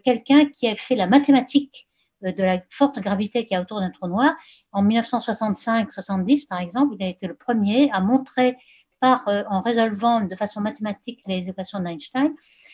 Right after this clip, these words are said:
que le trou noir était inévitable en relativité générale. Et ça, ça a permis de convaincre les astronomes que le trou noir allait exister. Maintenant, on le sait puisqu'il y a une image d'un trou noir, mais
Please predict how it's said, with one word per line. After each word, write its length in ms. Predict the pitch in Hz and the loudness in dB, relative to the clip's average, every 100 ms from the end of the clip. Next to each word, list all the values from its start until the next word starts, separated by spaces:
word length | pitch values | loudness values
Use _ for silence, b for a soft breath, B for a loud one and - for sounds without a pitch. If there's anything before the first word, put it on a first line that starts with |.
| B - | B 2
que 260 | 262 285 226 | 6 6 6
le 140 | 220 | -2
trou 200 | - 254 | 0 2
noir 360 | 240 285 330 240 | 6 6 6 2
était 300 | 226 - 262 | -2 2 4
inévitable 800 | 262 277 277 247 254 285 330 311 b b b | 8 10 10 6 4 4 2 -6 b b b
en 120 | 226 | -2
relativité 540 | 233 233 233 233 226 262 | 2 2 0 -2 2 2
générale. 540 | 233 208 208 196 185 b b b | 2 -4 -4 -6 -8 b b b
Et 60 | 202 | -2
ça, 180 | 311 302 | 0 2
ça 160 | 254 | 2
a 80 | 214 | 0
permis 420 | 220 254 262 302 | 2 6 8 6
de 120 | 208 | 4
convaincre 640 | 208 277 269 277 330 285 226 | 2 6 8 8 4 2 -4
les 120 | 208 | -2
astronomes 520 | 208 - 220 254 269 | -4 -4 -2 2 2
que 80 | 262 | 2
le 140 | 196 190 | -6 -6
trou 140 | 226 | -2
noir 220 | 233 240 | 0 2
allait 200 | 196 208 | 2 0
exister. 420 | 190 175 185 302 | 0 0 0 0
Maintenant, 240 | 247 202 220 | 0 2 0
on 60 | |
le 40 | 202 | -2
sait 220 | - 233 | -4 -4
puisqu'il 300 | 226 - - | -6 -10 -8
y 40 | |
a 60 | 180 | -6
une 320 | 180 170 185 | -6 -8 -4
image 240 | 190 196 185 | -2 -2 -4
d'un 80 | |
trou 180 | 170 - | -8 -8
noir, 220 | 208 302 302 B B B - | -4 -2 -4 B B B -6
mais 200 | 208 - | -6 -6